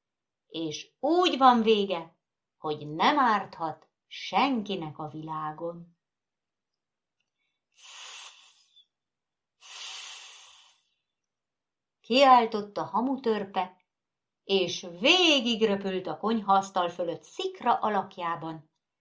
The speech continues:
de mielőtt lejutott volna a földre, túl az asztalon elenyészett. De Sanyi Manó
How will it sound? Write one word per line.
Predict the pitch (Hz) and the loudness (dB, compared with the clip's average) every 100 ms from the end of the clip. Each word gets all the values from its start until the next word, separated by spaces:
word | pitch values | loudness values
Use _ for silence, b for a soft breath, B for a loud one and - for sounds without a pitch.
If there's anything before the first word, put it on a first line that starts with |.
| _ _ _ _ | _ _ _ _
de | 160 175 226 | -10 4 4
mielőtt | 240 226 208 196 185 175 _ _ | 6 4 4 2 -2 -6 _ _
lejutott | 151 202 311 330 277 254 | 2 6 6 6 4 4
volna | 214 214 202 190 | 2 -2 0 -2
a | 185 | -4
földre, | - 170 165 156 151 151 _ _ _ _ _ _ - | -2 -2 -2 -6 -8 -10 _ _ _ _ _ _ -4
túl | 247 339 320 285 - | 0 2 2 0 -6
az | 196 - | -8 -6
asztalon | 165 180 - 165 160 151 147 _ _ _ _ | -8 -8 -12 -12 -10 -10 -12 _ _ _ _
elenyészett. | 127 131 127 139 151 160 - 196 - _ _ _ _ _ _ _ _ _ _ _ _ _ _ _ _ _ _ _ _ | -10 -6 -6 -8 -12 -14 -14 -14 -14 _ _ _ _ _ _ _ _ _ _ _ _ _ _ _ _ _ _ _ _
De | 165 196 202 | 0 2 2
Sanyi | - 202 202 202 | 0 2 4 4
Manó | 202 202 196 202 247 254 | 4 2 2 2 -2 -6